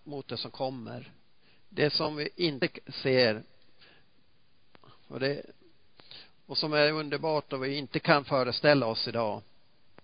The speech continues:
Alltså, hur det är i himlen. När du som tro-, tro-, troende möter problem blir du inte lämnad ensam med dina begränsade resurser.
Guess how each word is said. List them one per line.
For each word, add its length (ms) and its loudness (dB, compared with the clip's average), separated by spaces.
Alltså, 260 -14
hur 100 -10
det 100 -2
är 140 0
i 60 -2
himlen. 420 -8
När 160 6
du 100 0
som 180 0
tro-, 420 -2
tro-, 160 -10
troende 400 -4
möter 260 -4
problem 600 0
blir 300 4
du 80 0
inte 280 -2
lämnad 460 6
ensam 540 0
med 160 -2
dina 380 0
begränsade 720 -2
resurser. 720 -6